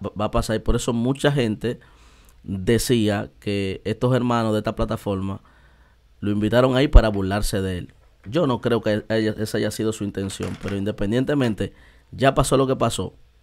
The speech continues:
No era el contenido más apropiado para subir.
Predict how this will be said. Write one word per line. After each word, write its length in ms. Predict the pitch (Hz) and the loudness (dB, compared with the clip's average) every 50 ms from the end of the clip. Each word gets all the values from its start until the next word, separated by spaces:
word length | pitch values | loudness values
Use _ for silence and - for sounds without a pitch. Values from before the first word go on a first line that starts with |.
| _ _ _ _ _ _ _ _ _ _ _ _ _ | _ _ _ _ _ _ _ _ _ _ _ _ _
No 240 | - 101 110 123 127 | -2 0 2 4 4
era 160 | 131 131 123 | 6 6 4
el 120 | 120 113 | 4 2
contenido 500 | - - 113 110 - 104 107 113 110 110 | 0 -2 -2 0 0 0 0 2 2 2
más 160 | 104 107 107 - | 0 0 -2 -2
apropiado 580 | 104 92 - 98 92 - 104 98 98 98 95 | -2 0 0 0 2 0 -2 -2 -2 -4 -4
para 200 | - 98 95 92 | -6 -6 -6 -6
subir. 380 | 104 - 95 92 92 90 - | -6 -6 -6 -6 -6 -8 -10